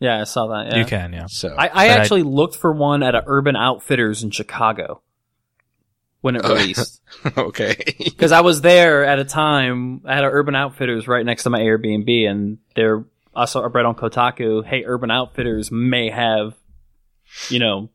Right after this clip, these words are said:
Speaker 1: the N E S Classic," and I went, and they didn't have it. I think they were lying to me, and they wanted to keep it for themselves.
Speaker 3: Probably.
Speaker 1: I don't tru-, I don't trust those outfitters.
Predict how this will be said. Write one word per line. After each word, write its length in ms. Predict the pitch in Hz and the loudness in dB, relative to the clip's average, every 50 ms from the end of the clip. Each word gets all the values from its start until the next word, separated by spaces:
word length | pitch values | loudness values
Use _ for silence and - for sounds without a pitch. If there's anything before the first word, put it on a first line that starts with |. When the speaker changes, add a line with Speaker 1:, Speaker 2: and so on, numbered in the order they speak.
| _ _ _ _ | _ _ _ _
Speaker 1:
the 80 | - 113 | -4 -2
N 40 | 113 | 0
E 220 | 123 117 113 113 | 0 2 2 2
S 140 | 107 104 - | 0 -2 -4
Classic," 440 | - - 131 131 127 120 - 113 - | -2 0 0 0 0 -2 -4 -6 -6
and 100 | 113 107 | -6 -6
I 40 | 104 | -6
went, 160 | 104 107 107 | -8 -8 -6
and 80 | 98 104 | -6 -6
they 60 | 107 | -6
didn't 180 | 104 92 98 104 | -6 -6 -8 -8
have 200 | - 110 107 101 | -6 -6 -4 -4
it. 140 | 113 113 - | -4 -6 -6
I 60 | - 123 | -4 -4
think 140 | 139 143 120 | -2 -2 0
they 40 | 123 | 0
were 140 | 113 117 | 0 0
lying 320 | 117 117 117 117 117 117 113 | 0 0 0 0 0 0 -2
to 120 | - - 120 | -4 -4 -4
me, 260 | 117 110 113 120 - _ _ _ _ _ _ _ - | -4 -4 -4 -8 -10 _ _ _ _ _ _ _ -6
and 80 | 120 | -4
they 40 | 113 110 | -2 -2
wanted 220 | 113 113 113 104 | -2 -2 -4 -6
to 60 | - | -8
keep 220 | - - - 123 - | -10 -8 -8 -8 -8
it 60 | - | -10
for 120 | - - - | -18 -18 -16
themselves. 680 | - 113 - - - 107 107 - - - - - - - _ _ _ _ _ _ _ _ _ _ _ _ - - 147 120 110 - _ _ _ _ _ _ - - _ - | -16 -14 -10 -6 -6 -4 -4 -6 -8 -8 -10 -12 -12 -14 _ _ _ _ _ _ _ _ _ _ _ _ -14 -12 -10 -10 -12 -14 _ _ _ _ _ _ -16 -16 _ -6
Speaker 3:
Probably. 220 | - 139 104 90 - | -4 -4 -2 -2 -2
Speaker 1:
I 20 | |
don't 140 | 120 117 - | -4 -4 -4
tru-, 240 | - - 127 117 120 - | -2 -2 -2 -2 -2 -2
I 60 | 131 | -2
don't 140 | 135 123 113 | -2 -2 -2
trust 240 | - - 117 107 | -2 -4 -4 -2
those 160 | - 110 - 107 | -2 -4 -4 -4
outfitters. 600 | 107 104 - - - 120 - - - - - | -6 -6 -6 -4 -6 -6 -6 -8 -10 -12 -14